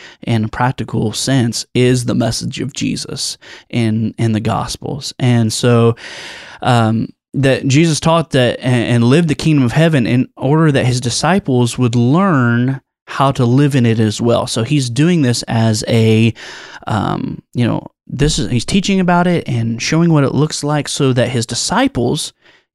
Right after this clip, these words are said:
can live in it as well, understand what it is, and know how to lo-, live in it as well. Uh, Luke chapter ten, the Bible says, "Whatever city you enter, and they receive you,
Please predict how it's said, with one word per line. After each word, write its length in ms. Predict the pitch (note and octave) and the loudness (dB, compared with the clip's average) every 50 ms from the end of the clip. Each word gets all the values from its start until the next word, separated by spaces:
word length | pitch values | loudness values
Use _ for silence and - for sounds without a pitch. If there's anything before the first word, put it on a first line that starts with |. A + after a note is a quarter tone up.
| _ - | _ -12
can 1000 | - - D#3+ E3 D#3+ D#3+ D#3 D#3 D3+ D3+ D3 D3 D3+ D3 C#3+ D3 C#3 - - _ _ _ _ _ _ _ - | -4 -2 0 0 2 2 2 2 2 2 2 2 0 0 0 -2 -2 -6 -8 _ _ _ _ _ _ _ -14
live 420 | - - B2+ B2 C3 D#3+ F3 F3 E3 | -4 -2 2 4 4 6 6 6 4
in 120 | E3 D3+ | 4 2
it 120 | C#3+ C3+ B2 | 2 2 0
as 180 | A#2+ A#2+ B2+ | -2 -2 0
well, 220 | C3+ B2+ A#2 - - | 0 0 0 0 0
understand 460 | - E3 F3 F3 - - E3+ E3+ E3 D#3 | 0 0 0 0 -2 -4 -4 -2 0 0
what 120 | D3+ C#3+ | 0 0
it 60 | C#3+ | 0
is, 180 | C#3+ C#3 C3 - | 0 0 -2 -2
and 180 | - B2+ B2+ | -2 -2 0
know 140 | B2+ C3+ C3+ | 2 2 0
how 340 | C3+ - C3+ B2+ B2 A#2+ A#2+ - - - - - - - _ _ _ _ - | 0 0 2 2 2 2 0 -4 -10 -20 -20 -20 -20 -20 _ _ _ _ -6
to 120 | - C3+ | -2 0
lo-, 640 | B2 A#2+ A#2+ C3 C3+ C3+ C3 C3 C3 C3 C3 C3 - - | 2 2 2 4 4 4 4 4 4 4 2 2 2 4
live 320 | C3 C3+ D3+ E3+ E3 C#3 | 4 4 6 6 4 4
in 200 | C3 A2+ A2 A#2 | 2 2 2 0
it 220 | A#2 A#2 C3 - - - | 0 -2 -2 -6 -8 -4
as 220 | - B2 A#2 A2+ A#2+ | -2 -2 0 0 0
well. 380 | A#2+ B2+ B2+ A#2+ A#2 A2+ - - - | 0 0 0 0 -2 -4 -6 -8 -8
Uh, 120 | B2 A2+ - | -6 -4 0
Luke 260 | B2 C3+ D#3+ E3+ D#3+ - | 2 4 4 4 2 0
chapter 340 | - D#3+ C#3 C3+ - B2 A2+ | -2 -2 -2 0 -2 -6 -6
ten, 420 | - - D#3 D#3 D3+ C3 B2 B2 - - - - - - - - - - | -2 -2 0 2 2 2 0 -2 -4 -14 -20 -20 -20 -20 -20 -20 -14 -6
the 60 | - | -2
Bible 200 | A#2+ A#2+ A#2+ B2+ | 0 0 0 0
says, 260 | - - B2+ B2 B2 | 0 0 0 0 0
"Whatever 320 | B2+ C#3 D3 D3+ D3+ C#3+ | 0 2 2 2 2 0
city 280 | B2+ - - E3 D3+ D3+ | 0 0 0 0 2 2
you 140 | C#3+ C3+ A2+ | 2 2 0
enter, 440 | - C#3 D3+ D3+ D#3 D3+ D3+ C#3+ - _ _ _ _ - - - _ - | 2 0 0 2 2 2 0 -2 -4 _ _ _ _ -20 -20 -20 _ -4
and 140 | A2+ A#2 B2 | -2 0 2
they 100 | B2 B2+ | 2 2
receive 480 | A#2+ A2+ - - - F3 F#3 F#3 D3 | 2 0 -2 0 2 2 2 2 2
you, 280 | B2+ A#2+ A#2 A#2 C3 | 2 0 2 2 0